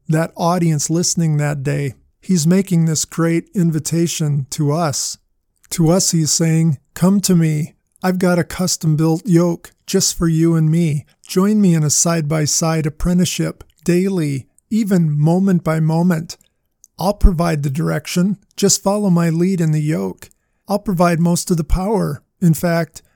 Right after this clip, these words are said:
let me provide most of the power. And over time, we'll become a team. We'll know each other's moves."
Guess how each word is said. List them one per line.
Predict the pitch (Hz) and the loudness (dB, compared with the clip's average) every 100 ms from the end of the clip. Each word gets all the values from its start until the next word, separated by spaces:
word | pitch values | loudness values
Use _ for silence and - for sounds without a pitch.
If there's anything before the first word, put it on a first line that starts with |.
| _ _ | _ _
let | 165 170 240 | -2 -2 -2
me | 226 180 | 2 2
provide | - 156 156 160 156 | 2 0 0 0 0
most | 143 147 - 156 | 0 0 -2 -2
of | |
the | 139 | -4
power. | - 151 143 151 151 - _ _ _ - | -2 -2 -2 -4 -4 -8 _ _ _ -2
And | 170 | 0
over | 180 170 | 2 0
time, | - 180 196 180 135 - | -2 -2 2 2 0 -2
we'll | 180 208 | -2 0
become | 208 - 160 | -2 0 0
a | 156 | 0
team. | - 180 196 165 135 - _ | 0 0 2 2 0 -4 _
We'll | - 185 | 0 4
know | 170 160 160 | 4 4 2
each | 151 165 | 2 0
other's | 156 151 135 | 0 0 0
moves." | 147 160 170 135 117 - | 0 2 2 0 -4 -12